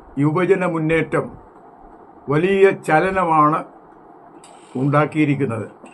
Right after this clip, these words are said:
അഴിമതിക്കും സ്വജന പക്ഷപാതത്തിനെതിരെയാണ് അവർ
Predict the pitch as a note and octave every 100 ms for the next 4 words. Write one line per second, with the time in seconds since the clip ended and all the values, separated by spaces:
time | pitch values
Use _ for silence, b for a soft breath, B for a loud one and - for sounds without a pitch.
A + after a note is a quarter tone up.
0 | - - - - - - - D#3+ G3 G3+
1 | G3 G3+ G3 G3 E3 - D#3 F#3+ F#3+ F3+
2 | F3 - F#3+ E3+ F3 E3+ F3+ E3 F#3 F#3+
3 | D#3+ D3 E3+ - - - - - - -
4 | - C3+ D3 D#3+